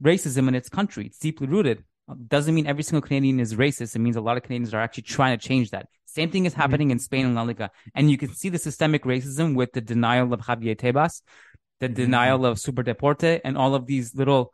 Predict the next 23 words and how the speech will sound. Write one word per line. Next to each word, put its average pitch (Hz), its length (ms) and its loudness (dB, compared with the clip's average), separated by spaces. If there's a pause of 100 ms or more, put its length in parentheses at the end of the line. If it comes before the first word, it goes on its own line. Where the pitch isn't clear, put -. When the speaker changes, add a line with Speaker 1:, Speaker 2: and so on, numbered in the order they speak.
(140)
Speaker 2:
The 135 80 2
Valencia 135 340 4
Speaker 1:
things 127 60 -8
that - 0 -
Speaker 2:
fans, 147 340 2
yeah. 139 220 4
Speaker 1:
have 123 160 -12
to - 80 -18
be 127 100 -2
dealt 120 240 0
with, 104 160 -12
right? 113 240 -4 (720)
It's 143 140 0
Speaker 2:
Yeah. 143 40 6
Speaker 1:
all 143 80 6
systemic. - 640 -4 (640)
Um, 127 400 4 (1200)
where 123 160 2
was 120 160 2
I 117 80 2
going 110 260 0
with 104 100 -4
this? - 320 -8